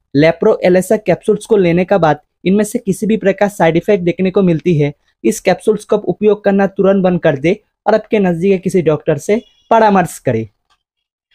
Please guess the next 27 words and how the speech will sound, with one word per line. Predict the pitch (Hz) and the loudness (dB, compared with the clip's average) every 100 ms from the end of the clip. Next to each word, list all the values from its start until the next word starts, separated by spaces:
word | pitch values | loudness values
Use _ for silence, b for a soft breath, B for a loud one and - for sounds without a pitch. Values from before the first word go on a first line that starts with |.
| _ | _
अभी | - 190 185 | 0 0 2
बात | 170 170 - | 0 0 -2
कर | 208 | 0
लेते | 208 180 165 | 0 0 0
हैं | 160 208 _ _ - | 2 -2 _ _ -2
प्रिकॉशन | 196 190 226 - 220 | -2 0 -2 0 -2
के | 208 | 0
बारे | 190 143 131 | 2 2 2
में, | 120 120 - _ _ | -2 -6 -12 _ _
कौन | 185 202 | -2 0
कौन | 226 | -2
सा | 208 226 | 0 0
बातों | 180 175 196 | 2 0 0
को | 175 | -2
ध्यान | 147 156 170 | 0 0 2
में | 190 | 2
रखते | 170 - 175 | 0 0 0
हुए | 156 147 156 _ _ - | 2 0 -2 _ _ -4
आपको | 165 - 214 | -4 -2 -2
इस | 170 - - _ _ | -2 -6 -20 _ _
लेप्रो | 147 156 - 220 - | 0 0 2 0 2
एलेसर | 180 180 214 | 0 2 0
कैप्सूल्स | 202 170 - 208 190 | 0 -4 -2 -4 -4
को | - 196 | -2 -2
उपयोग | - 156 139 - | 0 -2 0 -2
करना | 131 120 | 0 0
है। | 113 104 | -2 -8